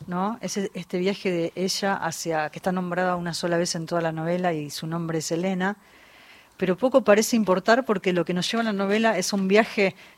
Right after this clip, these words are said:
no solamente hacia el campo, sino un viaje hacia adentro, ¿no? Hacia todos sus,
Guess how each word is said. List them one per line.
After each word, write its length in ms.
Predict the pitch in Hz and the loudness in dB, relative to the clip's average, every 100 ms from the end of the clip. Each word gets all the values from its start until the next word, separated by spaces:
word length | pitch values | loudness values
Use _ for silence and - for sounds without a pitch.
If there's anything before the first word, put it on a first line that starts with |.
| - | -2
no 140 | 226 | 0
solamente 420 | 233 202 220 226 | 4 4 4 2
hacia 240 | 220 - 175 | 0 0 0
el 80 | 170 | 2
campo, 360 | 202 233 226 | 2 2 0
sino 260 | 220 185 196 | -2 0 0
un 160 | 202 | 2
viaje 280 | 185 214 240 | 2 2 0
hacia 240 | 214 - 180 | -2 2 4
adentro, 500 | 196 185 165 - 160 | 4 2 0 -4 -2
¿no? 300 | 170 214 - | -2 -4 -4
Hacia 280 | 170 - 160 | -6 -4 -4
todos 280 | 202 214 | -2 -2
sus, 300 | - 175 - | -2 -6 -6